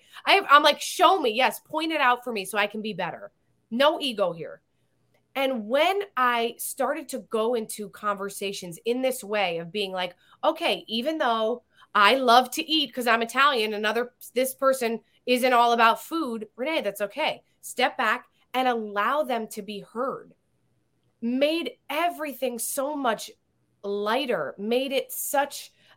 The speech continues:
an effective conversation where I was like, "Oh my gosh, I could actually learn something from you. And hopefully you've learned a little something from me." Because at the end of the day, again, it's like we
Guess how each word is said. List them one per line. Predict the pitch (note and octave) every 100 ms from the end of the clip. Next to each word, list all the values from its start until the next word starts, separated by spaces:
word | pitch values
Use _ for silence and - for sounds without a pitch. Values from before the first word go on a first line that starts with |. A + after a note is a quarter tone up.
| -
an | C4
effective | A3+ - - C4 C4+ - C4+
conversation | - A#3+ A3 A3 - - D4+ D#4+ C#4+ A3+
where | G#3+
I | A#3 C4
was | B3
like, | A#3+ -
"Oh | C#4
my | E4 B3
gosh, | D#4+ F#4+ - - - -
I | D4
could | F#4+ G#4
actually | D4 G#3+ - G#3+ F3+
learn | E3 E3+ D#4
something | F#4 G3 E3 D3+ D3
from | E3+ D#3+
you. | B2 G2 - - -
And | B3 C4
hopefully | B3+ G4 - C4+ B3+
you've | G#3 G#3 E4 G#4
learned | C4+ A3 G#3
a | G3+
little | G3+ G3+
something | F#3+ A3 G3+ G#3 G3+
from | G3 E3+
me." | E3+ D#4+ - - _ _ _ _ _ _ -
Because | E4 B3+ - _ _ _ _ _ _
at | D4 D#4+
the | D#4+ C#4
end | E4
of | D#4+
the | C4
day, | A3 D4 D#4 A#3
again, | G3 C#4+ D4
it's | G#3 -
like | A#3
we | G3+ C4